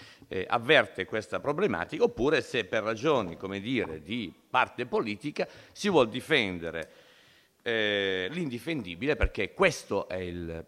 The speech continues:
punto della, della questione. Noi abbiamo messo a chiare lettere nella nostra mozione che sostanzialmente ci sono delle vie alternative. Se non viene percorsa questa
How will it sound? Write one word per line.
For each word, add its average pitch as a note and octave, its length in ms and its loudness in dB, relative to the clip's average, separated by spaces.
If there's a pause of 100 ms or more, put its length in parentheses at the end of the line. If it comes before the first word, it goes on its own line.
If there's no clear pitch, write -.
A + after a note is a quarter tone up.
punto F#2 640 -4 (500)
della, F2 840 -6
della F#2+ 340 -4
questione. C2+ 580 -10 (680)
Noi F#3+ 120 -2
abbiamo G#2+ 220 4
messo A2 560 0 (240)
a - 100 2
chiare B2+ 220 0
lettere F#2 420 0
nella E2+ 180 -2
nostra F2+ 320 -4
mozione D2 640 -8
che - 400 -4 (1200)
sostanzialmente G#2 1300 2 (1500)
ci E3 120 -2
sono F3+ 180 6
delle B2 240 6
vie A2+ 160 4
alternative. E2 840 0
Se A#3 220 12
non E3 240 10
viene D3 400 10
percorsa G#2+ 840 10
questa - 960 4